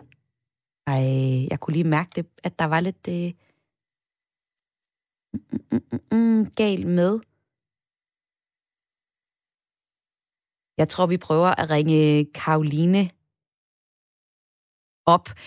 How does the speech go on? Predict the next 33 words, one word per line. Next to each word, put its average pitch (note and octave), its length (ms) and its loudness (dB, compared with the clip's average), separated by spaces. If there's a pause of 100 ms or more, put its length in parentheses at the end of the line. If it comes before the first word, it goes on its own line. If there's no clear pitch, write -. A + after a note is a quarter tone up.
(300)
Øh, G3+ 200 6
hun A3 140 4
er A3+ 280 6
vært G3+ 380 4
på G#3 140 2
programmet G3+ 500 2
Nattevagten, G3 640 2
som F#3+ 140 -2
sendes G#3 340 0
her F3+ 120 2
på D#3+ 80 -6
Radio D#3+ 300 -2 (120)
fire G3 260 2
hver F#3+ 200 4 (140)
dag F#3+ 140 4 (100)
fra D#3 240 -2
midnat E3 440 4
til D#3 280 -2 (180)
klokken C#3+ 360 0
to. - 340 -2 (460)
Og, F3 420 4
øh, D#3+ 320 4 (260)
om F#3 80 6
natten, G#3+ 340 6
så A#3+ 100 -4
dukker F#3 280 2
der E3 100 2
tit A3+ 200 -4
tanker F#3+ 380 2
op, F3+ 140 2
som F3+ 140 -2
man D#3 100 4
al-, F3 140 0